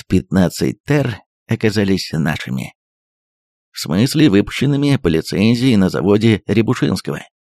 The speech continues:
И самое главное, что в кузове неработающего лежала неопрятно ржавая куча запчастей. Это внушало надежды, что получится починить оба изделия автомобильного московского общества.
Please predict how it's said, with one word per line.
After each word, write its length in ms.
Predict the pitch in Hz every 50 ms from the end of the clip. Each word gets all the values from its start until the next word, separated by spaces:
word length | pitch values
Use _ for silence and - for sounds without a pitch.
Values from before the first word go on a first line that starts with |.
| _ _ _ _ _ _ _ _
И 100 | - 90
самое 420 | 90 - 95 98 101 98 90 85 80
главное, 480 | 73 78 95 117 127 87 78 67 62
что 240 | - - - 85 85
в 80 | - -
кузове 480 | _ - 107 135 131 104 107 104 104 101
неработающего 840 | 95 92 87 85 80 67 98 120 113 - 101 98 85 - - 92 90
лежала 520 | 87 85 80 - 110 139 143 143 139 127 - _ _ _ _ _ _ _ _ _ _ _ _ -
неопрятно 840 | 104 107 110 117 117 113 - - 147 190 196 185 - 160 160 156
ржавая 580 | - 120 95 - 127 156 180 170 156 147 135 120 -
куча 340 | - - 131 - - 101 101
запчастей. 720 | 80 98 90 - - - - - - - - 60 - - _ _ _ _ _ _ _ _ _ _
Это 400 | - - 78 82 82 - - 120
внушало 460 | 127 143 151 147 - - 151 151 151 151
надежды, 540 | 156 160 170 185 - - - - - - - _ _ _ _ _ _ _ _ _ _ _
что 260 | - - - - 95 -
получится 560 | - 82 78 104 127 120 - - - 110 -
починить 560 | - - - - 71 87 104 117 120 - -
оба 320 | - 92 92 82 69 57
изделия 420 | 60 57 - - 120 143 131 127 117
автомобильного 680 | 95 - 80 73 73 65 73 110 127 113 120 120 110
московского 720 | 92 87 78 - - - 78 90 87 - - 82 78 87 -
общества. 640 | - - 78 65 - - - - - - 58 - -